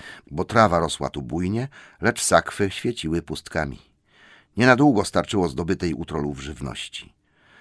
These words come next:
Pewnego popołudnia przeszli w bród rzekę w miejscu, gdzie rozlewała się szeroko i płytko, pieniąc się i hucząc na kamieniach. Przeciwny brzeg był stromy i oślizły. Gdy się wreszcie na niego wygramolili, wiodąc kuce za uzdy,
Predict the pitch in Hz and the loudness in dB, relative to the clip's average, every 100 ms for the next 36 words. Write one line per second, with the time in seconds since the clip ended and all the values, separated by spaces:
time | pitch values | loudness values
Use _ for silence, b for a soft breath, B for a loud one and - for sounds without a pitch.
0 | b 87 92 165 160 139 98 87 95 101 | b -4 0 2 2 -2 -2 0 0 0
1 | 110 98 - 117 - 92 76 65 90 95 | -2 -2 -2 -4 -4 -6 -8 -6 -4 -4
2 | 73 92 - 76 62 92 87 - - 85 | -2 -2 -2 -6 -4 -2 -2 -4 -8 -8
3 | B B B 92 95 87 85 80 85 78 | B B B -2 0 0 -2 2 2 0
4 | 78 - 87 82 73 69 - 82 - 87 | -4 -4 -2 -2 -2 -6 -4 -6 -4 -6
5 | 90 B B B 117 113 104 98 - 95 | -8 B B B 2 4 4 0 0 -2
6 | 67 - 92 80 58 73 67 69 60 53 | -2 -4 -6 -6 -8 -8 -6 -6 -8 -10
7 | 50 - - b b b b b b b | -14 -18 -20 b b b b b b b
8 | b - - 92 160 143 175 120 92 87 | b -12 -6 0 2 2 2 2 2 0
9 | 95 - - 113 127 135 123 113 - - | 0 -2 2 4 4 2 0 -2 -2 -4
10 | 80 52 55 50 B B B B B - | -8 -8 -12 -14 B B B B B -8
11 | 90 127 120 127 127 110 101 104 98 90 | -2 2 4 4 4 2 4 2 2 0
12 | - 104 90 85 107 131 85 98 92 82 | 0 2 2 2 2 2 2 0 0 -2
13 | - 117 - 82 67 71 101 104 92 107 | -4 -6 -4 -4 -4 -4 -2 -4 0 -2